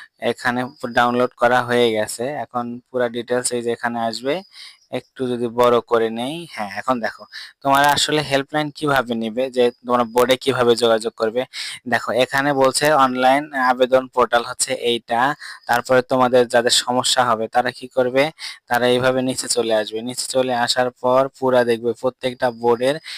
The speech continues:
হেল্পলাই-, হেল্পলাইন দেওয়া আছে, প্রত্যেকটা বোর্ডে কি হেল্পলাইন দেওয়া আছে, এই যে প্রত্যেকটা বোর্ডে দেখো, এখানে প্রত্যেকটা বোর্ডের হেল্পলাইনের কথা বলা আছে, যে আসলে পছন্দসই অনুযায়ী প্রত্যেকটা কাজ করতে হবে। এটা আমরা কোথায় আসছি,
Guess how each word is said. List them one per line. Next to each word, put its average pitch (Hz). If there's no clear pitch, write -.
হেল্পলাই-, 117
হেল্পলাইন 123
দেওয়া 107
আছে, 107
প্রত্যেকটা 127
বোর্ডে 123
কি -
হেল্পলাইন 127
দেওয়া 123
আছে, 123
এই 117
যে 117
প্রত্যেকটা 131
বোর্ডে 113
দেখো, 113
এখানে 127
প্রত্যেকটা 123
বোর্ডের 123
হেল্পলাইনের 123
কথা 123
বলা 117
আছে, 113
যে 113
আসলে 117
পছন্দসই 123
অনুযায়ী 127
প্রত্যেকটা -
কাজ 113
করতে -
হবে। 110
এটা 117
আমরা 123
কোথায় 127
আসছি, -